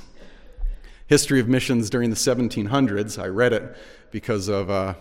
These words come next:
my studies in David Brainerd, one of the early American missionaries to the Native Americans in this country. The title of the book is called As the Waters Cover the Sea, because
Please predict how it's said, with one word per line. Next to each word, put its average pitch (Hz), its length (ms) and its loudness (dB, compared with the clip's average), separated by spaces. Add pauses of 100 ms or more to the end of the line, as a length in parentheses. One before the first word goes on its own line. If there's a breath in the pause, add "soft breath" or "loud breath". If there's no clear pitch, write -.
my 113 140 2
studies 117 460 0
in 107 120 0
David 107 340 0
Brainerd, 107 400 2
one 101 140 -4
of 95 60 -4
the 104 100 -2
early 107 320 2
American 110 540 2
missionaries 101 560 -4
to 110 100 -10
the 98 280 -2
Native 120 240 2
Americans 101 500 -6
in 101 80 -6
this 98 120 -8
country. 107 400 -4 (2250 soft breath)
The 139 80 2
title 202 360 6
of 143 100 2
the 131 60 2
book 143 240 0
is 120 100 0
called 117 440 2 (320)
As 117 280 2
the 113 120 2
Waters 123 560 2
Cover 120 340 0
the 104 140 -2
Sea, 101 460 0 (1300 soft breath)
because 139 580 6